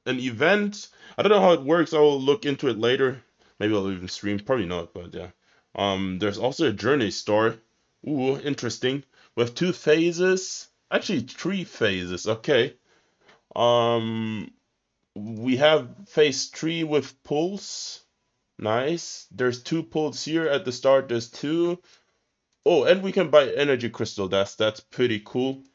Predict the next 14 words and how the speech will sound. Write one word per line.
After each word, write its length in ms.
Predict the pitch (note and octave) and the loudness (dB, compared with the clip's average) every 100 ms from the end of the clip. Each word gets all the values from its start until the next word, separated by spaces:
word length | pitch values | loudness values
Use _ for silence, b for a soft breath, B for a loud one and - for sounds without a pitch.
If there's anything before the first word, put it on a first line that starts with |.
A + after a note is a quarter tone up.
| - | -8
And 240 | C3+ C3 - | -6 -6 -4
phase 220 | D3 C3+ | -2 0
two 160 | - B2+ | 0 4
also 220 | A#2 A2 A2 | 4 4 2
has 100 | G2+ | 2
another 680 | F#2+ A2+ A2+ G#2+ G#2+ G#2 G2 | 0 0 2 2 2 2 -2
two 320 | - - A2+ | -4 -2 -2
red 240 | G2+ G#2 G2+ | 2 0 -2
nucleus, 340 | G#2 G2+ F2+ | -6 -6 -4
so 100 | G2 | -2
that's 240 | G#2+ G#2 | 0 -2
six 440 | - - A#2 A2 - | -6 -4 -4 -4 -10
in 180 | G#2+ G2 | -10 -2
total, 420 | A2+ G#2+ A2+ | -2 -2 -6